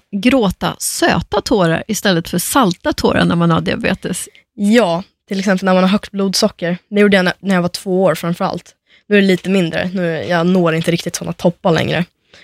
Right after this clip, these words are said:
Speaker 2: Jag är li-, lite mer resistent nu. Men, eh, så här, när jag fick diabetes, då bara kunde jag sitta så här och vara jätteglad. Och så bara forsar tårar och så var den här. Så slickar man så här på en av tårarna.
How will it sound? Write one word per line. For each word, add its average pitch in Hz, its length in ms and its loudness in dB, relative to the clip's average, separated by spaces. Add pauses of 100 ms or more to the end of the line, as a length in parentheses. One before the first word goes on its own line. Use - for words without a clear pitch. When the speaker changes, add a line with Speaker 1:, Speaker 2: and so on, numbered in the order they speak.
Speaker 2:
Jag 175 160 2
är 170 40 4
li-, 175 140 2
lite 180 200 -4
mer 165 140 0
resistent 180 540 2
nu. 165 180 -8
Men, 180 380 0 (880)
eh, 160 100 0
så 185 120 0
här, 175 260 2
när 185 80 2
jag 180 100 2
fick - 220 0
diabetes, 180 520 -2
då 190 140 -6
bara 285 120 0
kunde 320 160 -2
jag 294 80 0
sitta - 220 -8
så - 100 -2
här 175 40 4
och 180 60 4
vara 185 80 6
jätteglad. 208 680 0
Och 202 100 0
så 214 60 2
bara 202 140 2
forsar - 640 0
tårar 185 380 -2
och 160 120 -2
så 196 80 -4
var 185 80 0
den 170 120 -2
här. 175 160 -4 (800)
Så 185 60 -10
slickar 208 360 0
man 175 100 4
så 170 100 0
här 175 280 0
på - 80 -8
en 170 80 2
av 170 60 2
tårarna. 175 380 0